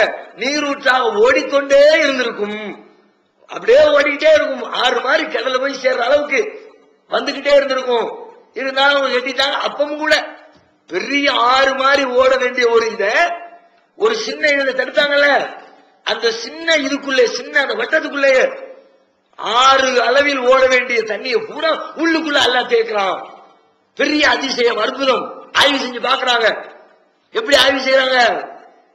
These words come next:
மேலோட்டமா சாதாரண க-, கண்களை கொண்டு பார்க்கிறார்கள், சாதாரண பார்வையால் பார்க்கிறார்கள். ஜம்சம் தண்ணியில அத்தனை அற்புதங்கள். உலகத்துல எத்தனையோ கிணறு தோன்றாங்க.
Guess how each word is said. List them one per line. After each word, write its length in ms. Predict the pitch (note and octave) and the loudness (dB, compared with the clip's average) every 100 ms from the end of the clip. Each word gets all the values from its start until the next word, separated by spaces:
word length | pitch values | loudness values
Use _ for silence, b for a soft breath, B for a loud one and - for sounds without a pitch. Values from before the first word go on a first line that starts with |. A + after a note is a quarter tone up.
| D#3+ | -8
மேலோட்டமா 640 | G3 B3 C#4 C#4 C#4 C4+ | -4 2 4 4 2 0
சாதாரண 720 | B3+ G3 A#3 B3+ C4 C#4+ C#4 - - | -2 -4 -2 0 0 0 -2 -4 -10
க-, 220 | G#3+ A3 | -6 -4
கண்களை 420 | A3 A#3 C4+ C#4 C4+ | -2 -4 0 2 2
கொண்டு 220 | C4 C4 | -2 -2
பார்க்கிறார்கள், 880 | B3+ C4 C4 B3+ B3 A#3 F3+ - - - _ _ _ | -2 -2 0 0 4 2 0 -8 -18 -20 _ _ _
சாதாரண 600 | - F#3+ A#3+ C4 C#4 D4 | -8 -4 2 4 4 2
பார்வையால் 460 | C#4 C4 C4+ C4+ C4 | 2 2 2 2 0
பார்க்கிறார்கள். 1000 | B3 C#4+ C4 C4 B3+ B3+ G#3 - - - _ _ _ - | 0 -2 0 0 2 2 0 -6 -16 -20 _ _ _ -12
ஜம்சம் 480 | G3+ B3 B3 C4 B3 | -8 -8 -4 -4 -4
தண்ணியில 260 | A3 A#3+ | -8 -4
அத்தனை 680 | C4+ D4 - - D4 D#4 C#4 | -4 -4 -8 -2 0 0 -2
அற்புதங்கள். 680 | - A3 A#3 G#3+ D#3 - - - _ _ _ _ _ _ - | -4 -4 -2 -2 -4 -14 -20 -20 _ _ _ _ _ _ -4
உலகத்துல 760 | A#3+ B3 B3 A3 G#3 C4 C#4+ - - - _ _ _ _ _ _ - | 0 0 0 2 2 2 -2 -6 -16 -20 _ _ _ _ _ _ -2
எத்தனையோ 420 | A3 A#3+ C4 C4+ | 0 0 0 0
கிணறு 300 | A#3+ C4+ C4 | 2 2 2
தோன்றாங்க. 560 | B3 A#3 A3 F#3+ - | 0 0 0 -2 -6